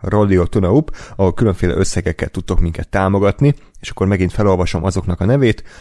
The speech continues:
akik öt dollárral vagy a fölötti összeggel támogattak minket. Bob Vance, N László, Krájmik, Hajdú Gábor, Hartman Attila, John Favreau,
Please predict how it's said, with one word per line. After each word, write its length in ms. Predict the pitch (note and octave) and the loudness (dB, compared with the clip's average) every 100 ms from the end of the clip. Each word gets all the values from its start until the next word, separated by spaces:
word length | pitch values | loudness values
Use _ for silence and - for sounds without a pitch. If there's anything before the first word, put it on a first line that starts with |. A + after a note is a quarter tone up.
| - | -8
akik 260 | - G2+ - | -4 -4 0
öt 100 | C#3 A#2+ | -2 2
dollárral 480 | B2 A2+ G#2+ F#2+ | 4 4 4 2
vagy 120 | F2 F2+ | 0 0
a 80 | F#2+ | -2
fölötti 420 | - F2+ - F#2 | 0 -2 0 0
összeggel 420 | F2+ - E2+ E2+ | -2 -2 -2 -2
támogattak 680 | - - - - - - - | -2 -4 -4 -6 -6 -8 -8
minket. 480 | - - - - - _ _ _ - | -8 -8 -10 -14 -18 _ _ _ -4
Bob 280 | G#2+ G2+ G2 | 0 0 2
Vance, 540 | D3+ C3+ - - F#2 | 2 2 -2 -4 -2
N 40 | |
László, 580 | G2 B2+ A#2+ - G#2 G2+ - - - | 2 0 0 2 2 2 -4 -20 -6
Krájmik, 640 | C3 D3+ C3 G2+ - - _ | 0 4 4 2 0 -16 _
Hajdú 360 | - G#2+ F#2+ F#2 | 0 0 2 2
Gábor, 480 | C3+ C3 G#2 F2+ - | 2 4 2 0 -2
Hartman 440 | F#2+ F2 - C#2 | -4 -2 -2 -2
Attila, 460 | A2 - A2 G2 F2 - _ | -4 0 4 4 2 -4 _
John 240 | G#2 A2 F#2+ | -2 0 2
Favreau, 480 | - D3+ B2 G2 | 2 0 2 2